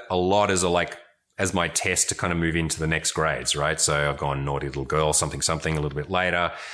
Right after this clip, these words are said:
and she's, I'm getting her to dance for me, or she's riding my dick or something. I'm like, "Fuck you, sexy bitch." That's clearly not an insult, right? That's clearly whatever sexy bitch is, it's a good thing. And she gets to feel like a sexy bitch, whatever that means to her.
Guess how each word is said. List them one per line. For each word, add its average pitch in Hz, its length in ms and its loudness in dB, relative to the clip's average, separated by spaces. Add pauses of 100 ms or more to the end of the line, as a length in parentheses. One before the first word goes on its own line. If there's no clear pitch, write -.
(240)
and 87 220 0
she's, - 400 0
I'm 95 160 0
getting 90 160 2
her 85 100 2
to 78 60 -2
dance 80 260 0
for - 80 -2
me, 80 120 0
or 78 80 2
she's 76 240 0
riding 78 260 0
my 76 80 -2
dick 78 220 -4
or 80 40 -2
something. 76 260 -6
I'm 69 60 -8
like, 67 200 -10
"Fuck - 440 -16
you, - 80 -16
sexy - 560 0
bitch." - 460 -8 (520)
That's 123 180 0
clearly 175 360 4
not 127 180 4
an 107 80 2
insult, 90 500 0
right? 87 160 0
That's 104 180 0
clearly 117 320 4
whatever 117 340 4
sexy 131 340 2
bitch 113 240 4
is, 98 140 4
it's 87 120 0
a 101 80 4
good 95 240 2
thing. 90 320 0 (380)
And 110 120 2
she 143 220 6
gets 123 220 2
to 113 80 0
feel 120 240 4
like 85 180 2
a 76 40 -2
sexy 95 500 2
bitch, - 500 -2
whatever 80 240 2
that 85 220 0
means 85 220 2
to 92 100 2
her. 113 300 0